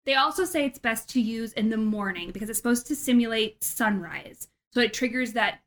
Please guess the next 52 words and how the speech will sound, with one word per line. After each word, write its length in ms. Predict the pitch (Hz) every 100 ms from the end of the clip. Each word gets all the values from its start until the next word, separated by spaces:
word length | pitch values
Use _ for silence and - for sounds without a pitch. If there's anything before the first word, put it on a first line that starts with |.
| -
thing 160 | 247
in 80 | 240
your 100 | 226
brain 300 | 220 214 220
that's 140 | 226 -
like, 160 | 240 -
"Oh, 140 | 381
it's 160 | 240 247
morning, 480 | 254 277 285 277 247
it's 180 | 254
time 200 | - 220
to 100 | 208
wake 180 | 220 214
up, 180 | 226 226
it's 100 | 226 -
time 180 | 220
to 60 | 208
get 140 | 202
going 280 | - 214 214
for 100 | 208
your 160 | 214 196
day." 360 | 196 196 196 _ _
So 80 | 233
they 80 | 254
suggest 520 | 262 220 277 311 -
you 120 | 262
use 160 | 240 214
it, 120 | - -
using 240 | 226 220
it 80 | 214
in 60 |
the 60 | 214
morning. 440 | 214 208 190 175 - -
I 140 | 302
am, 180 | 349 302
like, 200 | 240 -
so 460 | - - 254 254 254
desperate 680 | 202 202 208 - 226 233 -
for 240 | 233 202 -
anything 720 | 220 226 240 - - 254 240
to 100 | 240
make 200 | 226 208
me 100 | 214
feel 220 | 202 208
better 340 | 208 220 240 247 -
<laughs> 80 |
that 140 | 285 262
I 140 | 302
just 140 | 359 311
have 160 | 254 208
this 120 | 233
on 380 | 214 202 202